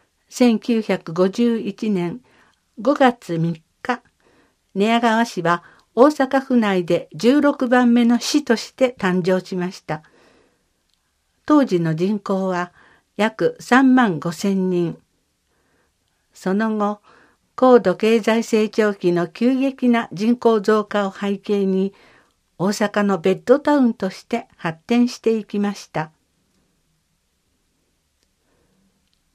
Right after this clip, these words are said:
市長が生出演で、寝屋川モデルをピーアール。全国的に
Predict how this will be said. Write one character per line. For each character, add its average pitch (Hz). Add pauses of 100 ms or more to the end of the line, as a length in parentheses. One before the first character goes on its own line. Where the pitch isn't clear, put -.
(160)
市 -
長 277
が 165
生 233
出 -
演 165
で、 151 (640)
寝 202
屋 294
川 285
モ 262
デ 175
ル 151
を 139
ピ 240
ー 233
ア 180
ー -
ル。 143 (1700)
全 240
国 247
的 220
に 202